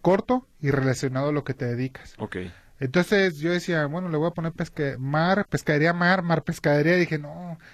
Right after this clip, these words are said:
Speaker 1: Y luego pescadería río, bueno, río, pues vienen pescados del río, o sea, un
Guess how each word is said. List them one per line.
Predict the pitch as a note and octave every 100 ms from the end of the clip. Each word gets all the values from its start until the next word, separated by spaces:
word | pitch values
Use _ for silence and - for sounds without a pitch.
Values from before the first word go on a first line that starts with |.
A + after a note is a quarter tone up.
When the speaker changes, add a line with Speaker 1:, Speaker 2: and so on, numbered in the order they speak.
| - - -
Speaker 1:
Y | B2+
luego | C#3+ C#3+ D3
pescadería | D3 - D3 C#3 D#3+
río, | E3+ E3+
bueno, | D3 F#3 F#3+
río, | D#3+ G3
pues | G3+ C#3 - _
vienen | C#3 D3+ F3
pescados | D3 - E3 E3
del | C#3+
río, | C3 D#3 F3+ F#3+ F#3
o | F#3 D#3+
sea, | B2+ D3+ C#3+ C#3
un | C3+